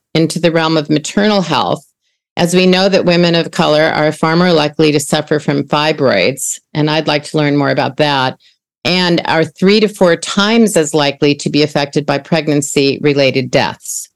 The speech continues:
So to add insult to injury, when women of color seek out treatment for these symptoms, they often encounter physicians who aren't aware of those differences,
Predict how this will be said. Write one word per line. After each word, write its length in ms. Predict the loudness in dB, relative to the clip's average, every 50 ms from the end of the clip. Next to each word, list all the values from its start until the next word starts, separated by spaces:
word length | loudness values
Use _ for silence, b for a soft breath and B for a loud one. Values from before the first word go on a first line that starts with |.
| _ _ _ _ _ _ _ _ _ _ _ _ -2
So 180 | 0 2 2
to 160 | 2 2 0
add 200 | 0 0 0 0
insult 360 | 2 2 2 2 2 0 0 0
to 80 | 0 0
injury, 760 | 2 2 2 2 2 2 2 4 4 2 2 0 0 -4 -8 _ _ _ _ _ _ _ _ _ _ _ _
when 340 | -2 0 0 2 2 2 4
women 220 | 4 4 4 2
of 100 | 0 0
color 420 | -2 -2 0 2 2 4 4 2 2
seek 320 | 0 0 0 0 0 2
out 160 | 0 -2 -2
treatment 420 | -2 0 0 0 0 0 -2 -2 -2
for 80 | 0
these 240 | 0 0 0 0 -2
symptoms, 440 | -2 -2 -2 0 0 0 -2 0 0
they 120 | 0 0
often 360 | 0 0 -2 0 0 0 2 2
encounter 520 | 0 0 -2 0 0 2 2 2 2 0
physicians 600 | 0 0 -2 0 2 0 0 0 0 -2 -2 -2 0
who 140 | -2 -2 0
aren't 260 | 0 0 2 2 2
aware 280 | 4 4 4 4 2
of 80 | 2 2
those 200 | 2 0 0 0
differences, 920 | -2 -4 -2 -2 -2 -2 0 0 2 2 2 2 0 -2 -4 -8 -12 -12